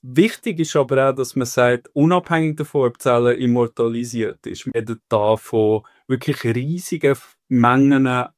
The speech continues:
wo man kann herstellen, sogar bei nicht immortalisierten Zellen. Also Zellteilung ist ja immer ein Verdoppeln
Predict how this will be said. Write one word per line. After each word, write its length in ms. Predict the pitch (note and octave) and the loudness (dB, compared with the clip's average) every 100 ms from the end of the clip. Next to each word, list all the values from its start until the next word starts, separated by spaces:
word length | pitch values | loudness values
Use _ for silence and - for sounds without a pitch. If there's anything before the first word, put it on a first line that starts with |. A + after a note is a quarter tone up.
| _ | _
wo 640 | - A#2 A2+ B1 - - | -12 -10 -8 -10 -10 -2
man 140 | B2 A#2 | 0 0
kann 220 | - A2+ | 0 0
herstellen, 560 | A#2 A#2+ B2+ - C3 B2 | 2 0 0 0 0 0
sogar 360 | B2 A#2 A2 | 0 0 -2
bei 80 | A2 | 0
nicht 320 | A2 C#3 D3+ | 2 2 0
immortalisierten 1120 | C#3+ B2+ B2+ A#2+ B2 A#2 A#2+ A#2 A#2 - B2+ | -2 0 -2 -2 -6 -6 -6 -4 -6 -6 -8
Zellen. 400 | B2+ - - - C3+ _ _ _ _ _ - | -8 -10 -10 -14 -16 _ _ _ _ _ -12
Also 500 | A2 C3 A#2+ A2+ - _ _ _ | -10 -6 -4 -6 -10 _ _ _
Zellteilung 840 | - B2+ D3+ D3+ D3 C#3+ C#3+ C#3 C3+ - | 2 4 4 0 2 2 0 -4 -6 -14
ist 360 | C#3+ A2+ - - | -10 -8 -8 -6
ja 300 | A#2+ A#2 A#2+ | -4 -2 -4
immer 300 | C3 B2+ A#2+ | -2 0 0
ein 60 | A2 | -2
Verdoppeln 760 | - - G2+ A2+ C3 - G3+ | -6 -10 -2 -2 -2 -4 -4